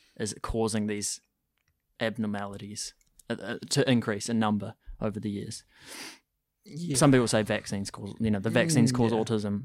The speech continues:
Speaker 2: Mm.
Speaker 1: is, is the classic meme. It's pretty meme, heavily memed.
Speaker 2: Yeah, yeah.
Speaker 1: Um, yeah, do you guys think it's just, hu-, it's hundred percent just recognition?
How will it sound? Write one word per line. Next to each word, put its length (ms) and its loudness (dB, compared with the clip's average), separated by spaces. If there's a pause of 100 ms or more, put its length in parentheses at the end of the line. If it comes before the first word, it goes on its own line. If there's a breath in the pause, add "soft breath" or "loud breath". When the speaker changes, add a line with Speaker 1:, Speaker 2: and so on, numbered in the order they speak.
Speaker 2:
Mm. 180 -10
Speaker 1:
is, 200 -6
is 140 -8
the 80 -6
classic 500 -4
meme. 340 0
It's 100 -10
pretty 180 0
meme, 280 0
heavily 300 -4
memed. 320 4
Speaker 2:
Yeah, 220 -4 (340 loud breath)
yeah. 180 2
Speaker 1:
Um, 260 -2 (1400)
yeah, 220 2
do 80 -6
you 60 0
guys 120 0
think 140 -2
it's 100 -8
just, 280 -4
hu-, 140 -14 (100)
it's 180 -4 (420)
hundred 320 4
percent 440 4 (260)
just 180 -2
recognition? 600 2